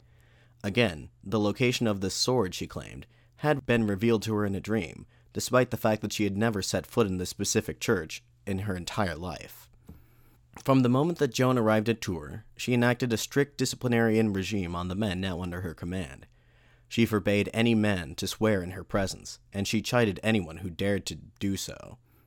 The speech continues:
Soldiers were not allowed to participate in the bi-weekly prayer session around the banner, unless they had first undergone the sacrament of confession. She also did not tolerate any women to be in the company of the army, unless the soldier in question was willing to take her as a wife.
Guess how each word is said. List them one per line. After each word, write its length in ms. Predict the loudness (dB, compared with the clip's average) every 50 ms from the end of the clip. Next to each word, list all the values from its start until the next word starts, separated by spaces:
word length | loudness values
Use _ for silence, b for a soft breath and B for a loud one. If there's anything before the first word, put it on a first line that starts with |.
| b b
Soldiers 600 | -16 -2 0 2 2 2 0 -2 -6 -10 -8 -4
were 80 | 0 2
not 200 | 4 4 4 4
allowed 240 | 4 2 2 0 0
to 60 | -2
participate 760 | -2 -2 -2 0 0 0 0 -2 -2 0 0 0 0 -2 -6 -12 _
in 380 | -4 -2 0 0 0 -2 -4 -6 -10 -8
the 140 | -8 -8
bi-weekly 600 | 0 2 2 2 4 2 2 0 -2 -2 -4 -6 -6
prayer 320 | -6 _ -4 -2 -2 -2
session 380 | -2 2 2 2 2 2 -2 -2
around 260 | -2 -2 -2 -4 -4
the 60 | -6
banner, 500 | -4 -2 0 0 0 -2 -4 -10 -16 -18 b b b b b b b b
unless 400 | -2 0 2 4 4 4 4 2
they 120 | 0 -2 -2
had 120 | -2 -4
first 380 | -2 0 2 2 2 0 -4 -6 -4
undergone 460 | -2 -2 -2 -2 -4 -4 -4 -4 -6
the 60 | -6
sacrament 480 | -4 -4 -4 -4 -4 -6 -6 -8 -8 -8
of 100 | -10 -10
confession. 600 | -10 -10 -2 2 2 2 2 0 -6 -12 -16 -20 _ b b b b b
She 160 | -2 2 4
also 260 | 4 4 2 2 -2
did 140 | -4 -2 0
not 280 | 2 2 2 0 -2 _
tolerate 440 | 0 2 2 4 4 2 0 0
any 180 | 0 0 2 2
women 380 | 2 2 2 2 2 0 -4 -8
to 100 | -6 -2
be 120 | -2 -2
in 60 | -2
the 80 | -2 -4
company 360 | -2 0 0 0 0 -2 -4
of 100 | -6 -6
the 120 | -6 -6
army, 440 | -4 -2 -2 -4 -4 -8 -12 -20 -20 b b b b b b b b
unless 380 | 0 2 4 4 4 4 2 0
the 120 | -2 -2
soldier 360 | -2 0 0 0 0 0 -2
in 100 | -4 -4
question 480 | -6 0 2 2 2 2 0 -4 -4 -6
was 180 | -6 -8 -8 -2
willing 240 | 0 0 0 0 -2
to 80 | -4
take 260 | -4 -2 0 0 0 -2
her 100 | -6 -8
as 140 | -8 -10
a 60 | -12 -10
wife. 480 | -8 -6 -8 -8 -8 -14 -18 -20 -20